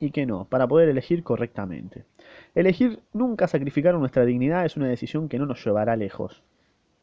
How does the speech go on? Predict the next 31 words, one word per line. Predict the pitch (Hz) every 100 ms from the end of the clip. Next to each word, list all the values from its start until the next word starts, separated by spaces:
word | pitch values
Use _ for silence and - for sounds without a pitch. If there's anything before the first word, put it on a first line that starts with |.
| _ _ _ _ - _ - _ -
No |
dejes | 180 190 160
que |
te | 131
pasen | 143 143
por | 135 190
alto | 220 185
y | 156
evija-, | 170 165 160
y | 143 139
evita | 190 208
justificar | - 135 127 127 175
las | 175 143
acciones | 123 156 131
de |
los | 113 -
otros. | 98 - -
Nadie, | - 208 180 147 123 110 113 _
nada | 170 214
justifica | - 131 131 160 139
el |
maltrato | 127 147 208 190 170 -
y | -
no | 160
lo | 165 156
hagas | 131 -
una | 117 107
constante | 110 110 123 117
en | 110
tu | 110
vida. | 101 98